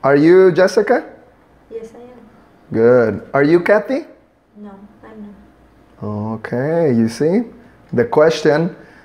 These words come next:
Speaker 1: this question is yes or no question.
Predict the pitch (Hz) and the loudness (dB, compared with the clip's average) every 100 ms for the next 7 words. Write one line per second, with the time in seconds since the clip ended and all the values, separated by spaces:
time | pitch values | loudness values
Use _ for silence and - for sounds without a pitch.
0 | _ - 160 202 - 185 185 - 180 175 | _ -2 0 2 2 0 2 -2 -2 -2
1 | 127 117 - 117 143 165 196 - - - | -8 -10 -14 -2 0 2 2 0 -10 -14
2 | _ 127 120 117 120 127 139 147 - 117 | _ 0 2 0 0 0 0 0 0 2
3 | 113 113 - - - - | 2 0 -4 -6 -6 -8